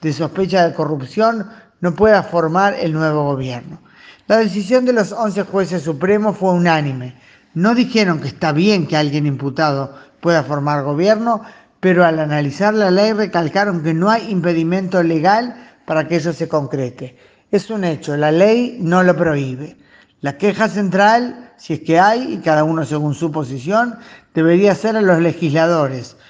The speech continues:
no a los jueces. Seguramente toda esta situación nos dará aún mucho que hablar,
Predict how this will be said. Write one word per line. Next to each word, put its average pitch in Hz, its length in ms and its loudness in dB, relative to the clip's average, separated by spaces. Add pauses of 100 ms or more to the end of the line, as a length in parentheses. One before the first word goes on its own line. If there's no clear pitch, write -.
(180)
no 170 180 2
a 175 80 6
los 156 140 0
jueces. - 560 -10 (300)
Seguramente 175 640 2
toda 214 260 4
esta 151 220 -4
situación 180 640 -4
nos 147 120 0
dará 156 260 4
aún 175 260 0
mucho 151 280 -2
que 156 80 -4
hablar, 135 440 -4